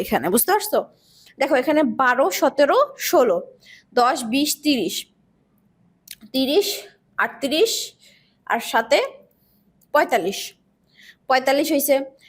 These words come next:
এদিকে দেখো, আহ, দশ, বিশ, তিরিশ, তোমার হচ্ছে ঊনচল্লিশ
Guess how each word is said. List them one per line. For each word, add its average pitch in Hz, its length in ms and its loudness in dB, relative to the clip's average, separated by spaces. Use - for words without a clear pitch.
এদিকে 294 320 0
দেখো, 220 220 -2
আহ, 220 360 2
দশ, 254 180 2
বিশ, 302 240 2
তিরিশ, 285 360 0
তোমার 202 240 -10
হচ্ছে 220 240 -4
ঊনচল্লিশ 294 600 0